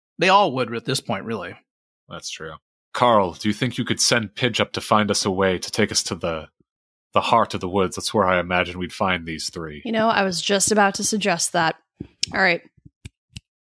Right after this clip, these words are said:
Speaker 1: All right, Pidge. Oh, looks around, kinda wakes up a bit. Eyes blink a little bit sleepily, and then, whoo, and takes off and starts flying upwards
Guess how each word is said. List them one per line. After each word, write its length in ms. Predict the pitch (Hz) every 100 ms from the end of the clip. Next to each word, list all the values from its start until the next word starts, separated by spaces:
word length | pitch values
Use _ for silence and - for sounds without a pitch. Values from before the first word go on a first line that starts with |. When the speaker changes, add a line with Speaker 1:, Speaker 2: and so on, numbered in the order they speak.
| - _ _ _ _ -
Speaker 1:
All 920 | - - - - - - - - -
right, 140 | 101 - -
Pidge. 400 | 151 147 - - - _ _ _ -
Oh, 220 | 170 - _ _ _ _ _ _
looks 220 | 139 -
around, 460 | 131 165 180 156 131 _ _ -
kinda 140 | 127
wakes 220 | 117 143
up 120 | 170 156
a 60 |
bit. 220 | 156 190 _ _ _ _ -
Eyes 360 | 110 120 127 117
blink 320 | 123 120 120
a 40 |
little 140 | 113 104
bit 200 | 117 -
sleepily, 500 | 127 117 123 120 123
and 80 | 120
then, 240 | 117 107 - -
whoo, 360 | 392 294 - _ - - - -
and 340 | 135 131 143 -
takes 240 | - 131 -
off 340 | - - - _ _ _ _ _
and 100 | -
starts 200 | 117 107
flying 520 | - 117 110 110 120 -
upwards 560 | 123 123 117 123 -